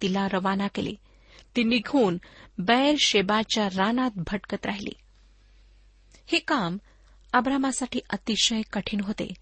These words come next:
आपल्या मुलाला व त्याच्या आईला एका अनिश्चित जीवनामध्ये घालून देण्यासाठी अब्रामाला निश्चितच हृदयावर नक्कीच दगड ठेवावा लागला असणार, पण तो देवावर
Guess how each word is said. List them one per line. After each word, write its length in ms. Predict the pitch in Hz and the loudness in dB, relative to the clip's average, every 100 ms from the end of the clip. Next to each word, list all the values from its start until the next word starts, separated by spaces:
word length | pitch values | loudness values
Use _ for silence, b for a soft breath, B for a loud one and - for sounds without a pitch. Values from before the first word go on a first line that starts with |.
| b b b b b | b b b b b
आपल्या 300 | 208 - 202 | -4 -2 -2
मुलाला 420 | 202 226 226 226 202 | 0 0 0 0 0
व 60 | 185 | -2
त्याच्या 260 | 196 185 - | -2 -2 -2
आईला 400 | 196 226 233 175 196 b b b - | 0 0 0 -2 -4 b b b -4
एका 220 | 254 269 - | -2 0 0
अनिश्चित 720 | 226 254 359 - - 311 - 190 | 0 2 2 2 0 -2 -4 -6
जीवनामध्ये 600 | - 226 233 233 220 214 196 | -2 0 0 -2 0 0 0
घालून 360 | - 247 311 262 | -2 0 2 2
देण्यासाठी 680 | 190 196 196 233 - 185 190 B B B B | 2 0 -2 -4 -2 -2 -2 B B B B
अब्रामाला 560 | 226 220 240 233 240 226 | 2 2 0 0 0 0
निश्चितच 680 | 202 220 - 254 262 254 - 185 | 0 -2 -4 -4 -4 -4 -6 -4
हृदयावर 460 | 214 208 214 208 190 | -4 -2 -2 -2 -2
नक्कीच 520 | 196 233 - 233 - | -2 -4 -4 -4 -4
दगड 320 | 180 196 185 202 | -4 -2 -2 -2
ठेवावा 340 | - 208 202 208 | -4 -4 -4 -2
लागला 300 | 190 185 196 | -2 -2 -4
असणार, 360 | 190 - - - - B B B B B B | -4 -6 -10 -10 -16 B B B B B B
पण 120 | 320 | 0
तो 120 | 339 | 2
देवावर 520 | 285 202 202 233 247 | 2 2 2 0 0